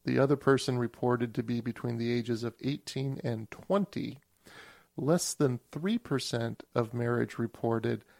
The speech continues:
an age of over twenty-nine years old. In four hundred cases, the adult was over the age of forty.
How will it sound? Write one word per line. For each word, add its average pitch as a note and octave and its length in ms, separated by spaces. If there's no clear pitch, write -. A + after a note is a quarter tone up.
an A#2+ 140
age B2 320
of A2+ 120
over A#2 280
twenty-nine A#2 680
years A#2 240
old. - 320
In B2 180
four E3+ 540
hundred D#3+ 500
cases, - 720
the C3 220
adult A#2 520
was A2+ 280
over A#2 260
the A2+ 260
age A2+ 220
of A2 80
forty. - 460